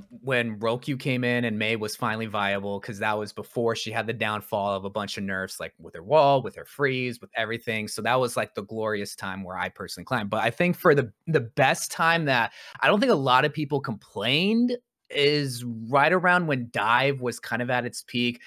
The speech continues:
Like, that was, like, somewhat coordinated Overwatch, a Winston and, and, and, and a D.Va, and maybe you had a Tracer and a Genji, and, you know, like, those are fun characters to play. I don't really hear people complain about it too much, but I also do think, like, maybe right now, I think is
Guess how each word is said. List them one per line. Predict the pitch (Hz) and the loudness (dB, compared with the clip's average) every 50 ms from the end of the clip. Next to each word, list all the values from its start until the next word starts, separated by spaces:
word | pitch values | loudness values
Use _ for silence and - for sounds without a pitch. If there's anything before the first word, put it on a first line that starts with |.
| - - - - | -20 -16 -12 -6
Like, | 139 143 | 0 4
that | 170 170 175 | 6 6 6
was, | 185 190 175 147 - 180 | 6 4 2 0 0 0
like, | 175 151 143 127 - - - | 0 0 0 -2 -6 -16 -14
somewhat | - - - - 226 226 220 220 214 190 - | -10 -2 4 4 4 6 6 4 2 2 0
coordinated | - - 180 190 202 196 208 208 202 180 | -2 2 4 6 6 8 8 8 8 8
Overwatch, | 160 156 156 147 147 147 151 156 151 147 - - | 6 6 4 4 4 4 6 6 6 4 2 -4
a | 131 | -4
Winston | 120 131 147 143 139 - - 143 143 143 147 151 | -2 -2 -2 -4 -4 -4 -2 0 0 0 0 -2
and, | 143 143 | -2 -2
and, | 139 143 - | -2 -4 -4
and, | 123 135 139 135 139 | -4 -6 -6 -6 -6
and | 117 143 147 156 | -4 -6 -4 -6
a | 147 | -6
D.Va, | 135 120 120 120 120 117 123 120 123 | -6 -4 -2 -2 0 0 2 2 2
and | 123 120 120 | 2 0 0
maybe | 110 110 113 117 127 | 0 -2 -2 -4 -4
you | 131 139 | -2 -2
had | 147 | -2
a | 135 127 | -2 -2
Tracer | - - 131 120 131 - - 135 | -4 -6 -6 -6 -6 -4 -6 -6
and | 127 127 | -4 -4
a | 117 | -4
Genji, | 101 110 107 107 110 104 107 104 107 107 | -4 -6 -6 -6 -8 -8 -10 -8 -8 -8
and, | 104 | -6
you | 110 120 120 110 | -6 -6 -6 -6
know, | 92 101 101 92 | -6 -8 -12 -12
like, | 87 92 _ _ - - - | -14 -18 _ _ -20 -10 -4
those | 131 120 120 - | -4 -4 -2 -2
are | 110 | -6
fun | - - - 131 123 117 | -8 -6 -4 -4 -4 -4
characters | - - 107 104 - - 98 - - | -4 -4 -6 -6 -6 -8 -12 -12 -14
to | 95 | -16
play. | - - 131 127 123 120 120 117 - - - - _ _ _ _ - | -12 -4 -2 0 0 2 0 -2 -4 -10 -20 -20 _ _ _ _ -2
I | 147 | 2
don't | 170 175 180 | 2 2 2
really | 180 175 156 143 | 2 2 2 2
hear | 151 147 131 | 2 2 2
people | 135 143 127 135 | 2 0 -4 -4
complain | 131 - 113 - 123 117 117 | -6 -6 -8 -6 -4 -4 -4
about | 110 110 107 107 - _ - | -2 -2 -2 -4 -4 _ -14
it | - 104 95 - | -14 -14 -14 -12
too | - - 117 | -8 -6 -4
much, | 127 131 123 - - _ | -2 -2 -2 -2 -4 _
but | 113 110 104 101 101 - _ _ _ _ _ _ - | -4 -2 -2 -2 -4 -6 _ _ _ _ _ _ 2
I | 131 139 | 4 6
also | 151 165 165 - 180 | 6 6 4 2 0
do | 139 143 139 139 | -2 0 -2 -2
think, | 139 139 135 120 - | 0 -2 -4 -4 -4
like, | 110 - - | -8 -6 -4
maybe | 139 143 156 190 143 | -4 -2 -2 -2 -4
right | 107 104 104 117 123 117 - _ | -2 -2 0 0 0 0 -4 _
now, | 92 90 90 95 110 127 143 151 156 147 - _ _ - | -14 -12 -8 -6 -4 -4 -4 -6 -8 -10 -14 _ _ -12
I | - 110 120 120 | -10 -8 -8 -8
think | 120 - _ - 123 123 120 120 | -10 -10 _ -6 -4 -4 -4 -4
is | 120 117 113 104 - - - | -4 -4 -6 -6 -12 -14 -14